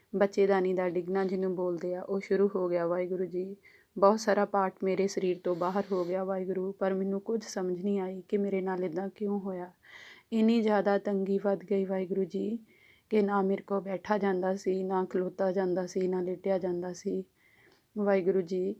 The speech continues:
ਇਹ ਦੋ ਦਸੰਬਰ ਨੂੰ ਮੈਨੂੰ ਇਹ ਪ੍ਰੋਬਲਮ ਸ਼ੁਰੂ ਹੋਈ ਤੇ ਚਾਰ ਦਸੰਬਰ ਤੀਕਰ ਜਦੋਂ ਪ੍ਰੋਬਲਮ ਬਹੁਤ ਜ਼ਿਆਦਾ ਵੱਧ ਗਈ, ਵਾਹਿਗੁਰੂ ਜੀ, ਮੈਂ ਅੰਮ੍ਰਿਤਸਰ ਦੇ ਨਾਮੀ ਡਾਕਟਰ ਜਿਹੜੇ ਆ, ਉਹਨਾਂ ਨੂੰ ਦਿਖਾਇਆ,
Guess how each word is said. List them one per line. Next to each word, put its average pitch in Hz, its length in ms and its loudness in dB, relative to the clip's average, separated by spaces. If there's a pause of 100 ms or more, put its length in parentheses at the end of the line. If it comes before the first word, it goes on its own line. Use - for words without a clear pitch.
(120)
ਇਹ 202 420 6 (500)
ਦੋ 202 300 6
ਦਸੰਬਰ 196 520 2
ਨੂੰ 185 140 0
ਮੈਨੂੰ 185 300 0
ਇਹ 185 60 0
ਪ੍ਰੋਬਲਮ 180 420 -2
ਸ਼ੁਰੂ 214 400 4
ਹੋਈ 180 280 2 (560)
ਤੇ 208 140 0
ਚਾਰ 202 400 10
ਦਸੰਬਰ 196 520 2
ਤੀਕਰ 196 320 0
ਜਦੋਂ 190 280 0
ਪ੍ਰੋਬਲਮ 185 560 2
ਬਹੁਤ 208 380 2
ਜ਼ਿਆਦਾ 190 360 0
ਵੱਧ 185 280 -2
ਗਈ, 190 180 0
ਵਾਹਿਗੁਰੂ 185 420 -2
ਜੀ, 180 280 -6 (500)
ਮੈਂ 190 380 2
ਅੰਮ੍ਰਿਤਸਰ 202 480 0
ਦੇ 190 180 4
ਨਾਮੀ 190 360 0
ਡਾਕਟਰ 185 400 -2
ਜਿਹੜੇ 185 300 0
ਆ, 180 60 2
ਉਹਨਾਂ 185 220 0
ਨੂੰ 185 180 -2
ਦਿਖਾਇਆ, 180 560 -4